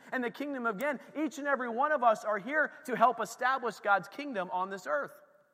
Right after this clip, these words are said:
And the Sermon on the Mount, as we walk through it, is verse by verse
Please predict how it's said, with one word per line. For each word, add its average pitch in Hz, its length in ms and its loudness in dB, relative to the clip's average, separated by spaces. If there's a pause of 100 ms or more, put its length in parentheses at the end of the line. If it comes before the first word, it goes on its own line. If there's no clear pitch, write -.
(560)
And 247 140 2
the 233 60 4
Sermon 320 420 2
on 240 140 4
the 220 80 0
Mount, 302 240 6
as 233 120 0
we 233 120 -6
walk 233 400 4
through 320 300 0
it, 202 120 0 (160)
is 247 220 -2
verse 262 320 4
by 262 180 6
verse 262 300 6